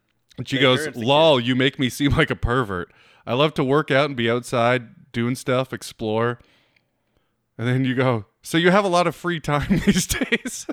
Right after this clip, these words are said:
Speaker 1: <laughs> You're just on the offensive now. <laughs> Just fucking. God, you might be the worst at flirting of anyone that's had this many opportunities in the history.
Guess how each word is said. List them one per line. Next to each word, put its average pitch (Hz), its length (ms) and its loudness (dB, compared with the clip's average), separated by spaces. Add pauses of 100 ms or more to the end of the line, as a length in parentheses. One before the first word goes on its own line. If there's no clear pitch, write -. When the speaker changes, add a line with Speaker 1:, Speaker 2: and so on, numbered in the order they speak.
(260)
Speaker 1:
<laughs> - 340 -16
You're 254 420 -4
just - 420 -6
on 226 160 0
the 202 180 0
offensive 196 720 -6
now. 175 200 -6 (580)
<laughs> - 20 -
Just - 400 -4
fucking. - 480 -4 (1200)
God, 170 240 4
you 208 100 2
might 247 200 4
be 285 120 2
the 285 140 6
worst 139 560 0
at 147 120 2
flirting 123 580 -4 (600)
of 160 240 2
anyone 147 360 2
that's 147 160 0
had 139 200 2
this 123 180 -4
many 127 180 0
opportunities 120 760 -2
in 135 160 -6
the 123 100 2
history. 120 520 -4